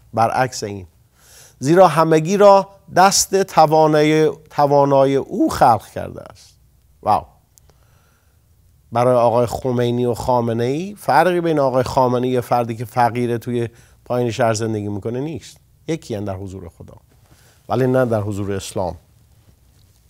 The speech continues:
اسلام اینها، اینها خدان،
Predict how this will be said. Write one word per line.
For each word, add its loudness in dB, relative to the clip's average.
اسلام -6
اینها، -6
اینها -14
خدان، -6